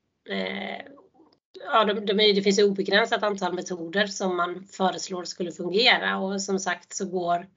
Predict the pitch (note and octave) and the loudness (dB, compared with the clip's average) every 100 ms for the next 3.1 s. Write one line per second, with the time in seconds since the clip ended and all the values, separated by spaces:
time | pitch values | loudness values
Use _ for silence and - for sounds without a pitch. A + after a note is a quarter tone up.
0 | _ _ _ _ - G3 G3 G#3 G3 G3 | _ _ _ _ -10 0 4 4 4 0
1 | F#3+ F3 E3 F3 G3 G3 G3 C#4 C#4 G#3 | 0 0 0 0 0 2 4 4 2 0
2 | F#3+ F3 F3 E3+ E3 G3+ G3 A#3 - - | 0 0 -6 -8 -6 -4 2 2 2 -10